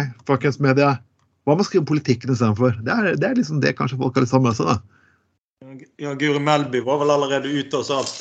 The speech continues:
Speaker 2: eh, kan allerede begynne tid-, tidlig med disk-, di-, ta diskusjonen om hvem som skal bli min etterfølger og som har fortsatt å ro i partiet.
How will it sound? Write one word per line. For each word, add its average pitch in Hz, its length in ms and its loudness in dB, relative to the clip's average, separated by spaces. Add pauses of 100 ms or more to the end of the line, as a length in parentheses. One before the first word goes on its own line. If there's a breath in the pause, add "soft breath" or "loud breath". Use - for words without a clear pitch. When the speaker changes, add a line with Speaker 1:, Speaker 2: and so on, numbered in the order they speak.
Speaker 2:
eh, 123 200 -8 (420)
kan 170 260 -4
allerede 165 360 4
begynne 147 280 4
tid-, 151 280 2 (180)
tidlig 135 340 2
med 127 140 -6
disk-, - 220 -6 (260)
di-, 131 100 -8 (160)
ta 143 160 4
diskusjonen 123 560 -2
om 107 80 -8
hvem 127 160 2
som - 60 -8
skal - 240 -6
bli 117 180 0
min 120 240 0
etterfølger 117 880 -2
og 113 240 2
som 110 220 -10
har 117 180 0 (560 loud breath)
fortsatt 123 560 2
å 110 80 0
ro 113 160 -2
i 101 80 -4
partiet. 98 480 -4